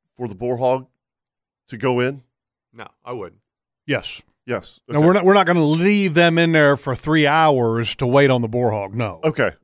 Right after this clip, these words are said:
Speaker 2: I'd chili whop him and then drop the net.
Speaker 3: Usually, um,
Speaker 1: How
Speaker 3: well, no,
Speaker 1: you,
Speaker 3: we
Speaker 1: how
Speaker 3: don't
Speaker 1: you,
Speaker 3: drop
Speaker 1: you,
Speaker 3: the
Speaker 1: you
Speaker 3: net. See, the pig brig is
Speaker 1: Yeah.
Speaker 3: they, they root, they root
Speaker 2: Yeah, you
Speaker 3: underneath.
Speaker 2: close it.
Speaker 3: No,
Speaker 1: Yep.
Speaker 3: they, they, they put themselves into it.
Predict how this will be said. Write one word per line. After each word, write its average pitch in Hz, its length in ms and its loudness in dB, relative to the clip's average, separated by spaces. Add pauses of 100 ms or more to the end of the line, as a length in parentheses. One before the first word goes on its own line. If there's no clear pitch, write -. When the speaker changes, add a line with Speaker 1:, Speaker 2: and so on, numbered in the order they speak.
Speaker 2:
I'd 123 220 -12
chili 147 300 0
whop 131 300 2
him 147 320 -2 (180)
and 107 120 -6
then 101 120 -4
drop 107 280 0
the 92 80 -12
net. 82 220 -14 (120)
Speaker 3:
Usually, 147 920 0 (200)
um, 120 840 -8
Speaker 1:
How 135 100 -6
Speaker 3:
well, 139 80 2
no, 156 120 2
Speaker 1:
you, 147 60 0
Speaker 3:
we 180 80 2
Speaker 1:
how - 80 2
Speaker 3:
don't 156 100 0
Speaker 1:
you, 151 60 -8
Speaker 3:
drop 220 280 2
Speaker 1:
you, 123 100 -6
Speaker 3:
the 151 80 -2
Speaker 1:
you 165 60 0
Speaker 3:
net. 107 160 -6 (100)
See, 151 160 0
the 143 100 -2
pig 175 240 2
brig 160 340 0
is 131 100 0
Speaker 1:
Yeah. 135 80 2
Speaker 3:
they, 156 140 2
they 139 260 2
root, 151 240 0
they 151 160 2 (180)
root 151 140 2
Speaker 2:
Yeah, 127 100 4
you - 60 2
Speaker 3:
underneath. 143 240 2
Speaker 2:
close 160 280 2
it. - 200 -10
Speaker 3:
No, 135 240 -2
Speaker 1:
Yep. 120 120 -4
Speaker 3:
they, 147 220 0
they, 143 340 -2 (360)
they 151 180 0 (220)
put 170 180 -2
themselves 147 500 0
into 123 320 -4
it. - 60 -20